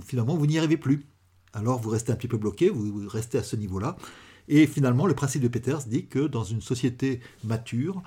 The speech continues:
tout le monde a grimpé jusqu'à son niveau d'incompétence. Et donc une société mature est une société dans laquelle tout le monde est arrivé à son niveau d'incompétence. Alors il existe un deuxième type de reconnaissance, c'est le, l'estime. Et l'estime, au lieu d'être donnée par une personne, elle est donnée par chacun.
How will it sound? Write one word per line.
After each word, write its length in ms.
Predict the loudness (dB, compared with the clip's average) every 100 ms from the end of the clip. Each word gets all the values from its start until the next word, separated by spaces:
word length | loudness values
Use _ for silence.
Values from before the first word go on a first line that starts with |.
| -14 -2
tout 100 | 2
le 60 |
monde 400 | 4 4 2 -2 -2
a 120 | -2
grimpé 460 | 2 0 2 2
jusqu'à 420 | 2 0 0 0 -2
son 120 | 0
niveau 200 | 2 2
d'incompétence. 680 | 0 -2 -6 -6 -8 -8
Et 40 | -6
donc 180 | -6 -6
une 60 |
société 340 | -6 -6 -4 -4
mature 360 | -4 -4 -4
est 120 | -4
une 240 | -6 -10 -10 -14 -20 -10
société 460 | -8 -6 -2 0 0
dans 120 | -2
laquelle 340 | -8 -4 -2 -2
tout 140 | -4
le 60 | -2
monde 140 | -2
est 140 | -4 -6
arrivé 280 | -4 -2
à 40 | -4
son 160 | -4
niveau 220 | -4 0 0
d'incompétence. 720 | 0 -4 -10 -12 -16 -18 -20 _ _ _ _ _ _ _ _
Alors 180 | 6 8
il 60 |
existe 260 | 8 6 0
un 60 | 0
deuxième 400 | 0 0 -2 -4 -10
type 300 | -12 -6 -4
de 100 | -2
reconnaissance, 580 | -2 0 -2 -2 -8 -8
c'est 160 | -4
le, 160 | -4 -4 0
l'estime. 580 | 2 2 -4 -6 -6 -12 _ _
Et 80 | 2
l'estime, 400 | 2 2 -2 -4
au 160 | 2 8
lieu 80 | 10
d'être 140 | 10
donnée 200 | 8 4
par 160 | 4 0
une 80 |
personne, 300 | 0 0 4
elle 60 | 6
est 60 | 6
donnée 220 | 6 4
par 220 | 2 -2
chacun. 400 | 0 0 2 0